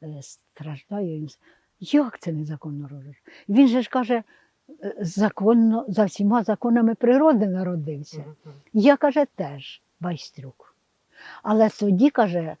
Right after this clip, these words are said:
Speaker 1: юриспруденція була набагато милостивіша для таких.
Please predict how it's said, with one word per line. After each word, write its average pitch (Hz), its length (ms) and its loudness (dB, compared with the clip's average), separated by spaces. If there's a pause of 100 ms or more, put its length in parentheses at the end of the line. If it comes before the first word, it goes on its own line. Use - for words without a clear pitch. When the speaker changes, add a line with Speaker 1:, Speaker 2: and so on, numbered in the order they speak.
(180)
Speaker 1:
юриспруденція 190 1000 -2
була 180 280 -4
набагато 180 500 -8
милостивіша 160 720 -10
для 135 180 -16
таких. 131 380 -20